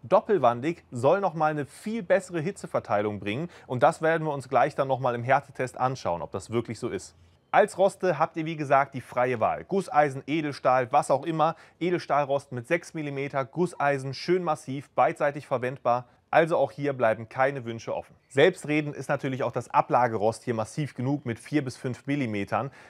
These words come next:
Das Besondere ist jetzt aber auch noch, ihr könnt den Gasgrill ja nicht nur als Gasgrill verwenden, sondern auch als Holzkohlegrill mit einem Holzkohleeinsatz. Und dann habt ihr nochmal eine extra Abgrenzung dazwischen.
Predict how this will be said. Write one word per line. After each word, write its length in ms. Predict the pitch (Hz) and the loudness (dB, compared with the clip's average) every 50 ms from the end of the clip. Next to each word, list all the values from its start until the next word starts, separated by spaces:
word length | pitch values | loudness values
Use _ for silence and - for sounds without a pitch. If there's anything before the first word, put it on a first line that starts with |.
| - | -2
Das 120 | - 117 - | -2 -2 -2
Besondere 520 | - 139 127 110 147 175 214 220 190 160 151 | -2 -4 2 6 8 8 8 6 4 0 0
ist 160 | 143 - - | 0 0 2
jetzt 180 | 139 135 - | 2 4 4
aber 200 | 139 131 127 113 | 4 4 6 6
auch 160 | 113 139 - 127 | 4 4 4 4
noch, 200 | 139 156 156 - | 4 2 2 2
ihr 140 | 131 135 | -2 -8
könnt 240 | 131 - 165 180 175 | -4 -2 -2 -2 -2
den 140 | 175 151 131 | -2 -4 0
Gasgrill 420 | 139 127 147 160 - - - 151 | 0 0 0 -2 -4 -6 -4 -2
ja 160 | 139 135 127 131 | 0 0 0 0
nicht 220 | 156 170 - - | -2 -6 -6 -4
nur 100 | 156 107 | -4 -4
als 220 | 107 113 - - | -4 -4 -6 -2
Gasgrill 420 | - 151 151 180 165 - - 123 113 | 2 2 2 2 2 -2 -4 -4 -2
verwenden, 400 | - 120 107 113 120 135 143 135 | 0 0 0 0 0 -2 -2 -2
sondern 260 | 127 139 151 156 143 | 0 0 0 0 0
auch 140 | 135 143 - | -2 -4 -2
als 300 | 139 139 - - - - | -4 -6 -6 -4 -2 0
Holzkohlegrill 720 | 190 208 - - - 156 151 143 135 120 120 135 151 156 | 0 0 0 -2 -4 -4 -4 -4 -4 -4 -2 0 0 0
mit 160 | 147 151 - | 0 -2 -6
einem 160 | 135 127 120 123 | -6 -4 0 2
Holzkohleeinsatz. 960 | 156 175 - - - - 135 127 - 123 147 170 165 180 185 190 - - - - - - | 2 2 0 -2 -6 -4 -2 0 0 0 0 -2 0 0 0 0 -2 -8 -20 -20 -20 -10
Und 80 | - 139 | -4 -2
dann 140 | 139 131 139 | 0 2 2
habt 160 | 170 - - | 2 0 0
ihr 60 | 165 | -2
nochmal 260 | 151 139 147 135 131 | -4 -2 -2 -2 -2
eine 140 | 131 127 - | 0 -2 -2
extra 340 | - 175 - - - - 131 | -2 -4 -6 -6 -4 -4 0
Abgrenzung 680 | - 165 180 - - - 131 127 131 123 - 127 117 | 2 0 0 0 -2 -4 -4 -4 -4 -4 -4 -4 -2
dazwischen. 560 | 110 107 - - - 208 - - 139 156 170 | -2 -2 -2 -2 -4 -4 -4 -4 -6 -8 -8